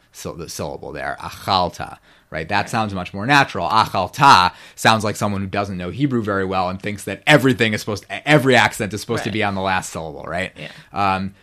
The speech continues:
Speaker 1: but indeed, the trup in the Masoretic text marks the accent. And here indeed
Speaker 2: But that's just a good thing, by the way, for our listeners to know, right? That the
Speaker 1: Definitely.
Speaker 2: place in the word where the trup is, that's where the accent is. You don't have to know every single rule of biblical Hebrew grammar in order to know where in the word an accent should go. You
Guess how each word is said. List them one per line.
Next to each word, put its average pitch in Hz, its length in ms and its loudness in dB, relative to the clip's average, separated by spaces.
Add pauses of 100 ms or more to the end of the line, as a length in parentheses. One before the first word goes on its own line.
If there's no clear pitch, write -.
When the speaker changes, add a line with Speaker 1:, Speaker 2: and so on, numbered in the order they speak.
(160)
Speaker 1:
but 127 140 0
indeed, 139 480 0 (140)
the 117 140 -10
trup - 580 6
in 120 120 -4
the 117 80 -2
Masoretic 113 540 -2
text - 300 0
marks 113 520 6 (160)
the 110 180 -6
accent. 123 540 -2 (180)
And 104 140 -8
here 131 240 2
indeed 117 240 0
Speaker 2:
But 113 100 2
that's 320 220 0
just 370 160 -6
a 311 60 -2
good 220 180 -2
thing, 202 160 -4
by 190 140 0
the 175 80 0
way, 156 120 -2
for 165 140 -8
our 165 120 -2
listeners 160 420 -8
to 165 100 -10
know, 151 260 -6
right? 165 320 -6
That 160 260 -6 (220)
the - 80 -4
Speaker 1:
Definitely. 220 280 2
Speaker 2:
place 262 200 0
in 208 160 -4
the 190 100 -2
word 170 420 0
where 156 240 -2
the 143 100 -6
trup 160 420 -6 (120)
is, 254 500 0 (300)
that's 196 300 2
where 196 180 4
the 175 120 -2
accent 117 360 -4
is. 180 100 -12
You 190 80 -10
don't 233 140 2
have 233 160 0
to 214 80 0
know 208 240 4
every 185 220 -2
single 180 400 -4
rule 180 260 2
of 165 400 0
biblical 165 340 -2
Hebrew 165 300 -6
grammar 202 320 0
in 180 80 -6
order 180 240 -2
to 175 100 -4
know 175 220 -4
where 170 320 -4
in 170 100 -6
the 160 80 -6
word 151 240 -4
an 139 80 -6
accent - 460 -8
should 190 160 -10
go. 202 240 0
You 277 60 -4